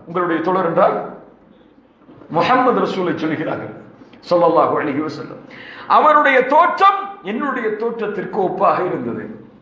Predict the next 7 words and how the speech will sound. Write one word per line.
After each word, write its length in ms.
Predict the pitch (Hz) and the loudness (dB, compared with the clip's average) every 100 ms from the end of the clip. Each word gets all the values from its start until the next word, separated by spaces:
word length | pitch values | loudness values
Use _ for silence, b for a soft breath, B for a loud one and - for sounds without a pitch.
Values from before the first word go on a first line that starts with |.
| _ _ _ _ _ _ _ _ _ - B B B B B B | _ _ _ _ _ _ _ _ _ -20 B B B B B B
அதற்கு 380 | 175 175 175 170 | 2 4 2 2
பிறகு 720 | - 277 247 349 277 - - - - | 4 4 6 4 0 -6 -12 -18 -10
ஜிப்ரீல் 340 | 170 196 190 | -6 -4 -2
அலைஹிஸ்ஸலாம் 880 | 185 202 220 196 175 190 214 262 339 370 - - - - _ - | 0 0 0 -2 -2 0 4 6 6 4 -2 -12 -18 -20 _ -8
என்னுடைய 420 | 185 185 170 156 143 - | -6 -4 -4 -4 -6 -2
கரத்தை 520 | 180 233 226 202 175 | 2 2 4 2 0
பிடித்து 420 | - - 311 339 | 2 2 2 4